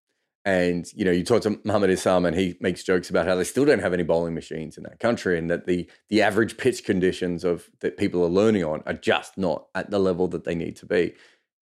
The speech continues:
It's hard to overcome those things. It just is. Um, and it's a huge advantage to, you know, to, to be brought up in some of these other cultures.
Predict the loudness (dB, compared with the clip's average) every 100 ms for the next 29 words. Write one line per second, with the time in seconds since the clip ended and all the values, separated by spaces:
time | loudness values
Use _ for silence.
0 | _ -16 -14 -10 -10 -2 0 0 -2 -4
1 | -4 -6 -8 -12 -18 -20 _ -6 0 2
2 | 2 -4 -20 _ _ _ _ -2 2 2
3 | 2 0 -4 _ 0 2 4 4 0 -4
4 | _ _ _ _ _ -6 -2 0 4 4
5 | 6 4 2 2 2 0 0 -4 -18 -2
6 | 2 2 0 -2 0 0 -2 -8 -4 -4
7 | -6 -8 -2 2 4 2 0 -2 -2 -2
8 | -2 -2 -2 -2 -2 -2 -4 -4